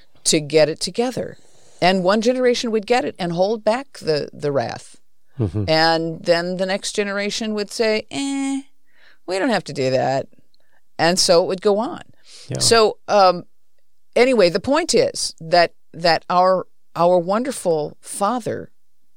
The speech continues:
Speaker 1: puts up with a lot for a
Speaker 2: <laughs>
Speaker 1: long time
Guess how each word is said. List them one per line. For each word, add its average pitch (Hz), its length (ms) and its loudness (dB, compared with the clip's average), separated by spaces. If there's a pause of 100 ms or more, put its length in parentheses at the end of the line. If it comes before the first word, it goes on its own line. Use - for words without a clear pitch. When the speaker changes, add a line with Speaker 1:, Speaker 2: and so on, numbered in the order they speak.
(220)
Speaker 1:
puts 254 320 0
up 214 200 2
with 170 200 0
a 151 40 0
lot 135 680 -4 (680)
for 170 180 4
a 156 60 6
Speaker 2:
<laughs> 156 140 0
Speaker 1:
long 202 220 0
time 165 500 -6